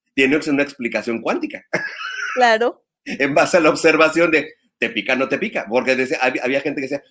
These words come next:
Speaker 1: pues es que la hueles. No, no es la misma experiencia. Hasta que no la pruebas y en, en el paladar sabes, sabes que pica o no, que o no pica. Pero hasta entonces, y en base a la observación cuántica, eh, sabes si pica o no pica la
Speaker 2: Ahora
Speaker 1: salsa.
Speaker 2: imagínate que alguien te diga, a ver, pero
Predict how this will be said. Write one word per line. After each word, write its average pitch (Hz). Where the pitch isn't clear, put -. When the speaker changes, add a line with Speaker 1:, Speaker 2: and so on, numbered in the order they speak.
Speaker 1:
pues 156
es 175
que 208
la 170
hueles. 147
No, 117
no 110
es 120
la 135
misma 127
experiencia. 127
Hasta -
que 110
no 120
la 196
pruebas 165
y 123
en, 110
en 107
el 107
paladar 107
sabes, 113
sabes 110
que 110
pica 98
o 92
no, 90
que 101
o -
no 98
pica. -
Pero 113
hasta 104
entonces, 135
y 110
en 101
base 107
a -
la 110
observación 117
cuántica, 285
eh, 151
sabes 175
si 220
pica 262
o 262
no -
pica -
la 294
Speaker 2:
Ahora 311
Speaker 1:
salsa. 392
Speaker 2:
imagínate 277
que 269
alguien 294
te 277
diga, 208
a 269
ver, 247
pero 269